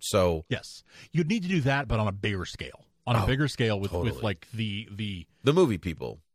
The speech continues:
Speaker 2: the A, the A-list
Speaker 1: Yeah.
Speaker 2: names, right?
Speaker 1: Yeah.
Speaker 2: Um,
Speaker 1: Yeah.
Speaker 2: yeah.
Speaker 1: But I th-, but if it's movies, T V, um, you know,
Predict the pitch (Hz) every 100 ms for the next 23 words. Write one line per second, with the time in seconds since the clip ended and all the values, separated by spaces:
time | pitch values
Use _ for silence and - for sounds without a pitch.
0 | - 131 127 135 131 131 139 135 143 123
1 | 113 113 98 87 78 - - _ 104 104
2 | 98 _ _ _ _ _ - 107 98 90
3 | 92 90 90 _ _ _ _ 90 87 80
4 | _ _ 127 117 120 131 117 113 113 98
5 | - _ - 107 117 107 101 - - -
6 | - 110 90 95 90 82 - _ _ _
7 | _ - 90 76 71 64 62 _ _ _
8 | _ _ - 107 87